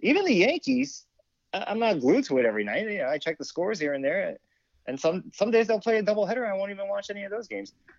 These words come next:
I don't know what it is, man. It, the Corona just messed up my whole sports thing. The only thing I know I will not miss is the U C F games, and I guess the Giants games too. They only play once a week. But N F L kicking off on Thursday, eh, maybe I'll put it on just to see what it looks like. But I'm not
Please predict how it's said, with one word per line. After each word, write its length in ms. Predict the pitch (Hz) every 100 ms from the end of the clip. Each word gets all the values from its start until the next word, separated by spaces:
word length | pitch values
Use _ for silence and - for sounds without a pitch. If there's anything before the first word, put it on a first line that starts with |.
| _
I 80 | -
don't 140 | 135 165
know 100 | 165
what 120 | 180
it 100 | 185
is, 160 | 156
man. 200 | 92 101
It, 160 | 110 113 - -
the 100 | 120
Corona 360 | 104 123 143 143
just 180 | 131 -
messed 180 | 135
up 60 | -
my 160 | 120 113
whole 380 | 139 139 135
sports 400 | 123 - 156 165
thing. 260 | - 170 185 - _ - _
The 60 | 131
only 120 | 196
thing 120 | 190
I 120 | 160
know 220 | 139 151 185
I 120 | 135
will 180 | 127 127
not 240 | 131 202 -
miss 220 | 98 -
is 80 | 101
the 100 | 98
U 120 | 107
C 160 | - 110
F 120 | 147
games, 300 | 101 98 107
and 280 | 117 127 156
I 100 | 151
guess 160 | 175
the 80 | -
Giants 340 | 110 104 101 -
games 240 | 92 90
too. 180 | - 107
They 100 | 92
only 120 | 101
play 160 | 98 92
once 220 | 87 85
a 40 |
week. 200 | 90 - _ _ _ _ _ _
But 180 | 110 110 - _ -
N 100 | 143
F 100 | 147
L 120 | 156
kicking 200 | 170 160
off 180 | 160 151
on 120 | 139
Thursday, 560 | 143 202 202 147 165 175 _ _ _ - _
eh, 180 | 220 254 294
maybe 240 | 170 220
I'll 80 | 220
put 160 | 160 175
it 60 |
on 140 | 151 170
just 180 | 151 120
to 60 |
see 140 | - 156
what 100 | 101
it 80 |
looks 220 | 98 196 -
like. 200 | 101 -
But 100 | 98
I'm 80 | 113
not 200 | 143